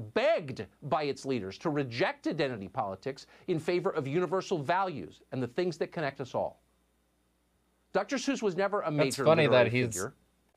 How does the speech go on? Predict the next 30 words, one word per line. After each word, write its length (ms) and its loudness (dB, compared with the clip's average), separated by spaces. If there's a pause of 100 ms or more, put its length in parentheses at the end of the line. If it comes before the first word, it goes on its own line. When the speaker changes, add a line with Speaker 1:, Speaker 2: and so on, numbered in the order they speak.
Speaker 2:
also 200 6
Speaker 1:
but 80 4
his 100 6
Speaker 2:
ignoring 560 6
that 200 4
during 260 6
that 180 2
same 300 0
time, 340 2
like, 320 -2
black 300 2
people 340 -2
and 140 0
women 340 0
were 140 -2
fighting 360 0
for 160 -6
their 160 -6
rights. 560 -4
So, 240 -4
like, 280 -2
it 160 -6 (480)
wasn't 280 4
a 40 0
very 240 4
perfect 400 0
nation 340 0
back 240 0
then 280 -2
either, 380 -6